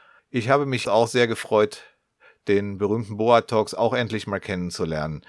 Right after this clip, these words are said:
Er hat übrigens seinen kompletten drei mal drei Average diesmal mit der Ruhe-Methode gemacht, über die ich ja in der, ich glaub, vorletzten Folge gesprochen hatte. Seht ihr alles in seinem Premium-Video.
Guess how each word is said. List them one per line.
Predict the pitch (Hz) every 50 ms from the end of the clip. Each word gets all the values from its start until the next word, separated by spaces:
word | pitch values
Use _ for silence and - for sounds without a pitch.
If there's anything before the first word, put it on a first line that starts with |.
| - - - - _
Er | - 107
hat | 117 127 123
übrigens | 127 143 131 123 123 120 117 110
seinen | - 110 107 110 104
kompletten | - 113 104 - 117 117 120 - 127
drei | 117 - 107 107
mal | 107 101 95
drei | 98 95 98 107 -
Average | 113 110 101 110 110 107 - - -
diesmal | 117 117 107 - 117 107 104
mit | 101 101 107
der | 98 98
Ruhe-Methode | 95 120 147 151 123 104 87 - - 90 92 90 95 85
gemacht, | 90 87 90 95 123 160 - - - - - - - - _
über | - 117 110 110
die | 101 110 110 110
ich | 101 -
ja | - 107 107 104 101 101
in | 98 101 98 98
der, | 98 95 92 95 95 95 101
ich | - -
glaub, | - 90 -
vorletzten | - - 101 98 92 85 - - 90
Folge | 85 90 82 82 76 78
gesprochen | - 80 - - - - 82 76 85 82 80
hatte. | 82 76 - - 82 73 - - - - - - - - - - -
Seht | - - 117 123 123 110
ihr | 117 110 104
alles | 101 107 120 113 -
in | 107 113 110
seinem | 98 92 85 101 104 101
Premium-Video. | 98 90 87 85 82 82 80 76 76 78 73 76 78 76 71 78 73 73 71 69